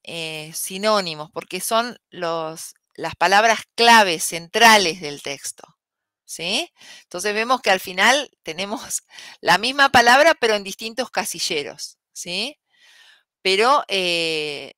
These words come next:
el vo-, como vocabulario, eso se tien-, tienen que ir incorporándolo. O sea, en un parcial, ustedes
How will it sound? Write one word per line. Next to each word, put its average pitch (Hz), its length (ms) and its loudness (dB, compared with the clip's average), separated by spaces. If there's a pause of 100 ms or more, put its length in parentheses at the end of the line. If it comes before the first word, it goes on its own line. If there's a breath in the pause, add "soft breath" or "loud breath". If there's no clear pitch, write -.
el 165 200 -12
vo-, 160 160 -8
como 175 260 -4
vocabulario, 247 960 2
eso 220 240 -4
se 202 160 -8
tien-, 196 300 -10
tienen 190 280 -6
que 185 100 -10
ir 185 80 -4
incorporándolo. 165 840 -4
O 143 80 0
sea, 139 320 -6 (340)
en 151 200 -18
un 190 200 -14
parcial, 208 680 2 (340)
ustedes 175 300 -10